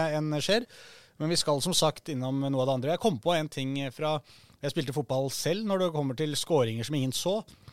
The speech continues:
Så hadde jeg en, eh, kamerat som, eh,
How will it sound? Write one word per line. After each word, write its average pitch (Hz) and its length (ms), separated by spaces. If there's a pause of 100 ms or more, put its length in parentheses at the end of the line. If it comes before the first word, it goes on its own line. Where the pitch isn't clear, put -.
(1120)
Så - 140
hadde 139 240
jeg 139 220
en, 151 160
eh, 131 460
kamerat - 840
som, 143 420
eh, 127 360